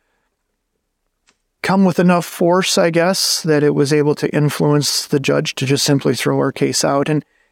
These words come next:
and he was citing some things that I find fairly questionable. Um, you know, he was, he was bringing up and saying, "Well, if, if I say that the Saliers, that they have to be issued this pharmac-, this pharmaceutical,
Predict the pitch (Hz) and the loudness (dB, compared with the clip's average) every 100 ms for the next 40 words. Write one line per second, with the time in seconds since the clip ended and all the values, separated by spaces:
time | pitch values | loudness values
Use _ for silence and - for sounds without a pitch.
0 | - 196 170 339 294 - 185 165 165 160 | -2 -2 4 4 4 2 2 2 2 2
1 | 165 143 156 151 151 - 147 - _ 160 | 0 0 2 2 0 0 0 -2 _ -4
2 | 151 - 147 143 135 - 151 147 143 - | -2 0 2 0 -2 -2 0 2 0 -2
3 | - - 151 135 - 127 120 123 135 143 | -10 -4 -2 -2 -2 -2 -2 0 -2 -4
4 | _ _ _ _ _ 139 131 127 127 117 | _ _ _ _ _ -2 0 0 -2 -6
5 | _ _ _ _ 151 143 143 151 165 147 | _ _ _ _ -2 0 0 2 2 2
6 | 185 185 - 175 165 156 151 139 - 151 | 2 2 0 0 2 2 0 -2 0 0
7 | 147 147 143 135 _ _ _ _ _ _ | 2 2 0 -4 _ _ _ _ _ _
8 | _ _ _ _ - 170 - 180 165 185 | _ _ _ _ -2 -2 -2 -2 0 2
9 | 214 - 220 185 165 160 - - _ _ | 0 0 2 2 2 0 0 -6 _ _
10 | 160 156 196 165 185 185 170 - - 165 | -2 0 2 4 4 2 0 -6 -4 -2
11 | 160 160 185 202 208 170 170 156 151 151 | 0 0 0 0 0 2 2 0 0 0
12 | 135 135 - 131 131 156 - - - - | 2 -2 -2 -6 -6 -8 -8 -8 -10 -4
13 | 143 127 - 156 135 127 - - - - | -2 -2 -4 -2 -2 0 -2 -2 -4 -6
14 | - | -8